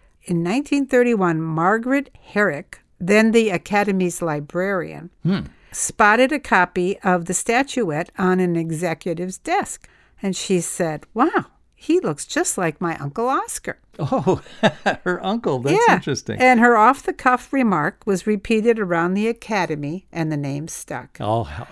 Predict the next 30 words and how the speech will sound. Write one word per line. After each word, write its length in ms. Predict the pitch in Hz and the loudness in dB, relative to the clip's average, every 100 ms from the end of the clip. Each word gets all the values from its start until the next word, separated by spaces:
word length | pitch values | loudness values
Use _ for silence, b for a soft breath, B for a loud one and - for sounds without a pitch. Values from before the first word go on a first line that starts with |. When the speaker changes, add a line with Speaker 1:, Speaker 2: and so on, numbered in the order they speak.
| 147 | -6
Speaker 2:
that's, 240 | 123 117 | -6 -2
isn't 240 | 156 156 143 | -2 2 2
that 120 | 104 | 2
interesting? 400 | 107 110 101 190 | -2 -4 -2 2
Speaker 1:
A 20 | |
librarian's 800 | 185 185 170 190 202 233 247 - | 4 4 2 2 4 4 6 4
Speaker 2:
The 180 | 131 143 | 4 4
librarian. 760 | 214 202 180 170 160 107 76 - - | 4 4 4 2 0 -2 -6 -12 -6
Speaker 1:
uncle. 460 | 175 165 165 170 | -6 -4 -6 -6
Uncle. 40 | - _ | -12 _
Speaker 2:
See, 160 | 180 170 | 0 4
now 100 | 226 | 4
Speaker 1:
And, 60 | |
Speaker 2:
there's 180 | 294 - | 4 4
Speaker 1:
uh, 140 | 214 165 | 2 2
Speaker 2:
a 280 | - - | -4 0
librarian, 500 | 175 190 180 175 180 175 - - | 4 4 4 4 2 -2 -10 -8
and 180 | 151 | -2
I, 100 | 139 - | -2 0
that's 240 | 160 147 | -2 -2
not 220 | 156 151 | -2 -2
the 80 | 160 | -2
highest 420 | 117 151 165 147 | -2 -2 -2 -2
level 260 | 156 151 151 | 0 2 0
position 560 | 139 135 143 151 175 151 | 0 2 2 2 0 0
in 140 | 139 | 0
an 80 | 127 | 2
organization, 840 | 127 139 143 123 135 139 139 170 | 2 2 2 2 2 2 0 -2
but 200 | 131 120 | -2 -4
she 480 | - 202 190 170 175 | -2 2 4 2 -2